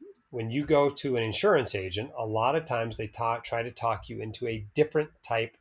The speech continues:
of life insurance product. Um, the most classic example of these permanent life insurances is whole life insurance. And this is not a policy that only lasts for a specified term.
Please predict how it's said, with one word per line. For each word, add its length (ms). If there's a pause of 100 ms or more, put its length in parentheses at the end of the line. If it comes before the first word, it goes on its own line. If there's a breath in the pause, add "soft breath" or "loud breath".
of 140
life 260
insurance 460
product. 560 (520 soft breath)
Um, 280
the 80
most 260
classic 480
example 480
of 160
these 220 (200)
permanent 480
life 240
insurances 800 (260 soft breath)
is 160
whole 300
life 260
insurance. 680 (520 loud breath)
And 100
this 200
is 100
not 180
a 40
policy 520
that 140
only 220
lasts 380
for 140
a 60
specified 640
term. 460